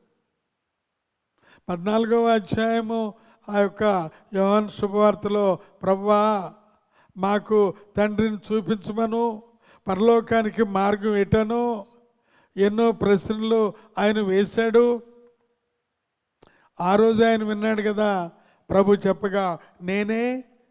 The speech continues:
మార్గమును, నేనే సత్యమును, నేనే జీవమునై ఉన్నాను"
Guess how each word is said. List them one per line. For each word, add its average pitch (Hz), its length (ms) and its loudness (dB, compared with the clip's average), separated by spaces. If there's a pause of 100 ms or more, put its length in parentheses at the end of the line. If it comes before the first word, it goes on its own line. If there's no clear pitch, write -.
(200)
మార్గమును, 208 680 -2 (320)
నేనే 220 680 -2 (300)
సత్యమును, 214 840 -4 (320)
నేనే 220 640 -2 (380)
జీవమునై 233 600 2
ఉన్నాను" 226 560 -2